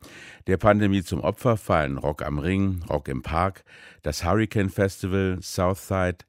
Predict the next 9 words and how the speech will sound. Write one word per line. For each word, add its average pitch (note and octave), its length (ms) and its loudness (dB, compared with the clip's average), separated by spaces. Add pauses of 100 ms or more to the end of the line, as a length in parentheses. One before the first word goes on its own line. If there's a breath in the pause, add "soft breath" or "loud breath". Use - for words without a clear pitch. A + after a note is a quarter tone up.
(340 loud breath)
Deichbrand, D#2+ 840 -2
Sonne, D2 320 -2
Mond, C#2+ 240 -4
Sterne D#2 480 -2 (360 loud breath)
und A#2+ 260 0
das A2 160 -2
Schweizer E2+ 420 -2
Greenfield E2+ 540 -4
Festival. - 560 -10